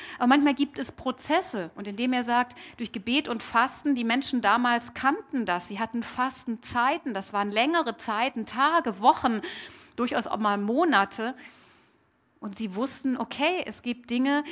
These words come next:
da muss ich mich mit meiner ganzen Persönlichkeit reingeben. Das ist nicht einfach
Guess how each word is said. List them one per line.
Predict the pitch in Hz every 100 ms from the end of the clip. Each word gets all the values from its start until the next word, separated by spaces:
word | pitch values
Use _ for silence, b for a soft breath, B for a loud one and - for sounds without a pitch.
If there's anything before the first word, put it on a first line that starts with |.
| 302
da | 240
muss | 247 269
ich | 269
mich | 262 262
mit | 254
meiner | 247 240
ganzen | 233 233 247
Persönlichkeit | 240 233 220 311 359 370 - 220 202
reingeben. | 180 180 180 165 170 175
Das | 208
ist | 262
nicht | 269 247
einfach | 247 240 214